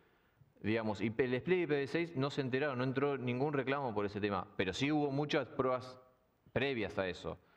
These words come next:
Había pruebas en los carriers. Me acuerdo de un caso muy concreto de que había a nivel mundial, Nautilus tenía un filtro en todo su router a nivel mundial,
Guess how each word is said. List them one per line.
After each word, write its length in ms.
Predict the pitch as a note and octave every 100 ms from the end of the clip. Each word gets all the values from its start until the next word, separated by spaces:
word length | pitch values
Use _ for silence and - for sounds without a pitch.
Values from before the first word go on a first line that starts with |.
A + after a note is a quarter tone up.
| _
Había 320 | F2+ G#2+ G#2+
pruebas 360 | A#2 B2 A2+ - -
en 120 | G2
los 140 | G2+
carriers. 560 | - D#3 D3+ A2 G2+ F2 - - _ _ _ -
Me 320 | G2 G2 F#2+
acuerdo 340 | F#2+ B2 B2+
de 60 | A#2
un 80 | A2
caso 260 | B2+ B2
muy 160 | A#2 A#2+
concreto 800 | A#2+ A2+ C#3+ D3 D#3+ E3 E3 - - _
de 280 | F#2+ G2+ G2+
que 180 | G#2+ G#2+
había 600 | A2 B2 B2+ B2 A#2 -
a 60 |
nivel 240 | A2+ A#2+ C3
mundial, 440 | B2+ B2 C#3 D3
Nautilus 540 | C3+ A#2+ A2 D#3+ D#3+ D#3+
tenía 220 | A#2 B2+
un 100 | B2+
filtro 500 | D3+ D#3 D3 D3 C#3
en 160 | A#2
todo 200 | A2 F3
su 100 | C#3+
router 280 | C3+ D3 C#3+
a 40 | C3
nivel 220 | C3+ C#3
mundial, 560 | C3+ C3+ D3 E3 F#3+